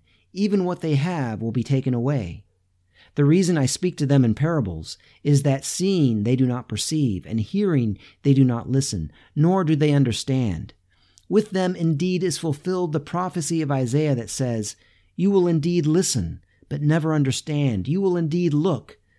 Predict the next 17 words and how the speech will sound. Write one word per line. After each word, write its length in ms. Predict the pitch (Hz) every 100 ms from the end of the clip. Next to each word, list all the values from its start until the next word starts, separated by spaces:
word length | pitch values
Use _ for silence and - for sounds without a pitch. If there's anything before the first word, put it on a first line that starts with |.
| _
but 140 | 147
never 280 | 143 151 135
perceive. 760 | 131 117 - 156 147 104 87 - _ _ _
For 120 | - 131
this 260 | 151 147
people's 400 | - 165 143 127
heart 380 | - 156 139 117
has 180 | 110 117
grown 320 | 131 117 110
dull, 480 | 113 120 107 90 - _ _
and 140 | 131 123
their 120 | 117
ears 480 | - 156 160 147 135
are 100 | 120
hard 300 | - 131 123
of 100 | 101
hearing, 480 | 120 127 107 85